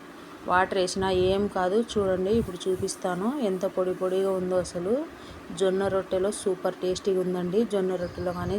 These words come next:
చపాతీలో కానీ చాలా బాగుంటుంది. పిల్లలు కూడా ఇష్టంగా తినేస్తారు. ఇలా చేసి పెట్టండి, హెల్త్కి చాలా మంచిది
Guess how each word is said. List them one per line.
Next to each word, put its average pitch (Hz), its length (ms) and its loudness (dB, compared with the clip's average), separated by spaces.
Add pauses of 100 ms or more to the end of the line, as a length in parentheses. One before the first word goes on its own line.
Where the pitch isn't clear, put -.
చపాతీలో 180 540 0 (140)
కానీ 175 200 -2 (120)
చాలా 180 260 0
బాగుంటుంది. 180 680 0 (120)
పిల్లలు 208 360 2
కూడా 226 200 6
ఇష్టంగా 220 420 0
తినేస్తారు. 196 500 0 (100)
ఇలా 190 140 4 (120)
చేసి 190 280 0
పెట్టండి, 180 500 0 (800)
హెల్త్కి 202 440 4
చాలా 185 320 4
మంచిది 180 380 0